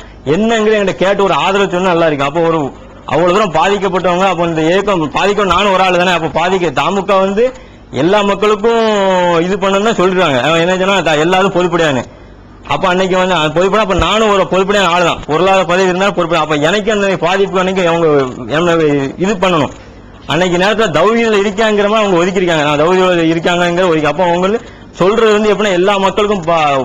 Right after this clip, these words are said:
பொதுப்படையா ஆரம்பிச்ச த-, தாமுக வந்து எல்லா மக்களுக்குமே பொதுப்படையா இல்ல. தௌஹீதுக்காரங்க யாரு பாதிக்கப்பட்டாலும் நாங்க, நாங்க வந்து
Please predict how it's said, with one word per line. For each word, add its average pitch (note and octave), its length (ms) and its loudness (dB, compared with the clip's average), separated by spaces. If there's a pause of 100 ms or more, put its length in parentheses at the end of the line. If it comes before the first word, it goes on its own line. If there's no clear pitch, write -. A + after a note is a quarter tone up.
பொதுப்படையா G3 380 0
ஆரம்பிச்ச F3 380 -2 (480)
த-, C#3 200 0
தாமுக F3 380 0
வந்து F#3+ 160 0
எல்லா F#3+ 300 0
மக்களுக்குமே G3 480 0 (320)
பொதுப்படையா F3 360 2
இல்ல. E3 140 2
தௌஹீதுக்காரங்க F3 600 2
யாரு F3 280 0
பாதிக்கப்பட்டாலும் F3+ 720 0
நாங்க, F3+ 160 2 (880)
நாங்க E3+ 260 0
வந்து G3 240 2